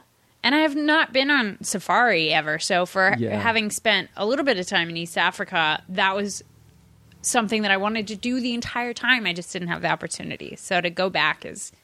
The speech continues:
Speaker 1: gonna be really cool.
Speaker 2: I did it the week before the climb. And
Speaker 1: And
Speaker 2: then, but, you know, it was more of, like, a rougher kind of camping kind
Speaker 1: Yeah.
Speaker 2: of thing. I mean, so you
Speaker 1: Well, right, and the climb is all rougher and camping, right? So
Speaker 2: Uh, yeah, you're,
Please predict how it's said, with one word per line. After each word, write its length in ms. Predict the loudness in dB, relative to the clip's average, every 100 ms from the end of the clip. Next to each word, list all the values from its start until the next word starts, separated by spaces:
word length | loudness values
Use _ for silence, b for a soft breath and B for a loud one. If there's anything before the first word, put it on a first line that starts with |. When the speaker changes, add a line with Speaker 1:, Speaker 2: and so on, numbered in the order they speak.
| _ -6
Speaker 1:
gonna 140 | -2
be 120 | -2
really 200 | -2 -4
cool. 320 | -4 -4 -6 B
Speaker 2:
I 100 | 0
did 140 | 2 4
it 100 | 4
the 60 | 2
week 200 | 2 0
before 580 | -2 2 4 4 2 -4
the 80 | -6
climb. 480 | -4 -4 -4 -10 -14 -20 _ _ -4
And 100 | 0
Speaker 1:
And 120 | 2
Speaker 2:
then, 300 | 2 0 0
but, 220 | 0 2
you 80 | 4
know, 60 | 4
it 40 |
was 140 | 2 4
more 180 | 4
of, 80 | 4
like, 160 | 4 4
a 80 | 4
rougher 380 | 4 2 2 2
kind 220 | 2 2
of 180 | -2 -2
camping 500 | 2 2 2 0 -2
kind 20 | 2
Speaker 1:
Yeah. 300 | 4 4 4
Speaker 2:
of 40 |
thing. 380 | 2 2 -2 -2
I 80 | 2
mean, 340 | 4 4 2 0
so 180 | 2
you 100 | 4
Speaker 1:
Well, 140 | 4 4
right, 160 | 2 2
and 120 | 2
the 40 | 0
climb 400 | 2 2 4 2
is 120 | 0
all 460 | 0 2 2 2
rougher 360 | 2 2 2 0
and 200 | 0 0
camping, 460 | 0 0 0 -2 2
right? 340 | 4 4 0
So 260 | -2 0 2
Speaker 2:
Uh, 200 | 2 4
yeah, 160 | 4
you're, 200 | 4 2